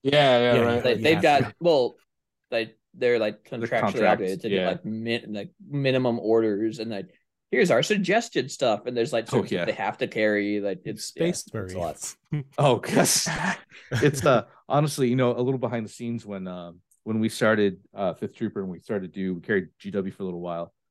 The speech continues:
Speaker 1: they, they let us carry it even though we were an online store. And they normally don't do that. Normally you have to have a brick and mortar to sell le-,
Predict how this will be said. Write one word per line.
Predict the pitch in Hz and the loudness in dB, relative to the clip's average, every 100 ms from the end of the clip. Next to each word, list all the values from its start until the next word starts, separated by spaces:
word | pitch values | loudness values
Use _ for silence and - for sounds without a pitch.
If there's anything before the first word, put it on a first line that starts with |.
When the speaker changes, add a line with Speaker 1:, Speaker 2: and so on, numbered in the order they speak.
| _ _ - | _ _ -4
Speaker 1:
they, | 107 104 | -2 0
they | 113 110 | -2 -2
let | 101 110 | 0 -2
us | 113 - - _ _ | -2 -8 -18 _ _
carry | 113 101 95 | -4 -2 -2
it | 95 | -4
even | 101 104 | -6 -2
though | 92 | -2
we | 98 | -2
were | 95 87 | -2 -2
an | 90 | -2
online | 95 92 92 | -4 -6 -10
store. | - 90 85 80 _ _ _ _ _ _ _ 127 | -8 -6 -6 -8 _ _ _ _ _ _ _ -4
And | |
they | 127 | 0
normally | 127 123 117 | 2 2 0
don't | 104 | -2
do | 107 95 | -4 -8
that. | 90 - - | -8 -10 -8
Normally | 104 110 107 | -4 -2 -2
you | 98 | -4
have | 104 107 | -4 -4
to | 104 | -2
have | 98 | -4
a | |
brick | 98 98 | -4 -6
and | 98 | -6
mortar | 95 90 | -6 -8
to | 87 87 | -10 -12
sell | - 87 87 - _ _ _ _ _ _ - | -6 -6 -6 -10 _ _ _ _ _ _ -12
le-, | 73 | -12